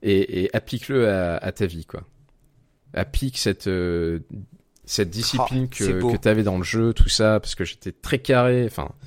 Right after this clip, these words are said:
Speaker 1: Je, je sais pas s'il y en a qui ont joué à WoW dans des guildes, euh, un peu militaires et qui ont fait des raids, euh, à quarante joueurs, mais il fallait être quand même assez, euh, discipliné, tout ça, et, et en gros, voilà, je, je n'avais, je, j'ai, j'ai retouché à WoW, euh,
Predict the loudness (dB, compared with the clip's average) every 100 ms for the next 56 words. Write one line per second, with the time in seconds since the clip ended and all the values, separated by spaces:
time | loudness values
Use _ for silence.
0 | -20 _ -20 _ _ -16 -14 -14 -16 -16
1 | -16 -14 -16 -8 -8 -2 0 2 0 0
2 | -2 -6 -2 0 0 0 -2 -6 -8 -8
3 | -6 -6 -6 -6 -10 -12 -14 -16 -14 -10
4 | -8 -8 -12 -6 -2 0 -2 -6 -12 -8
5 | -4 -2 0 -2 -4 -8 -10 -12 -10 -8
6 | -6 -6 2 4 6 4 2 0 -8 -20
7 | -20 _ _ _ _ _ -6 -2 0 2
8 | 8 8 6 2 4 4 4 -2 -2 4
9 | 6 4 2 0 0 0 0 -2 0 0
10 | 2 -2 -4 0 0 0 0 0 -2 -2
11 | -4 -2 0 4 4 4 0 0 -6 -8
12 | -10 -12 _ _ _ 0 6 6 6 0
13 | -2 -2 0 0 0 0 0 2 0 0
14 | 2 4 6 6 8 8 6 2 0 -4